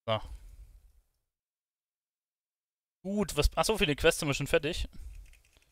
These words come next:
Killen wir den noch fix? Ne, ich kann nicht aufsteigen, solange ich Infight bin. Er hat da, weil die Quest fertig gemacht, brav.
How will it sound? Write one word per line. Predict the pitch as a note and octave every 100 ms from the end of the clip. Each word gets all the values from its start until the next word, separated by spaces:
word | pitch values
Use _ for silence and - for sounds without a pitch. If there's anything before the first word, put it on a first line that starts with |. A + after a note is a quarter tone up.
| _ _ _ _
Killen | - C#3+
wir | C#3+
den | C3+ D#3+
noch | F#3+
fix? | - - -
Ne, | D3
ich |
kann | - D3
nicht | C#3+
aufsteigen, | C3 - C#3+ C#3
solange | C3 C3+
ich |
Infight | B2+ C#3+ D3 C3
bin. | C3+ C#3 - - - _ _ _ _ _ _ _ -
Er |
hat | B2+
da, | C#3
weil | C3
die | B2+
Quest | - C3+ -
fertig | C3+ C3+
gemacht, | - C3+ C3 - - -
brav. | B2+ A#2+ B2+ -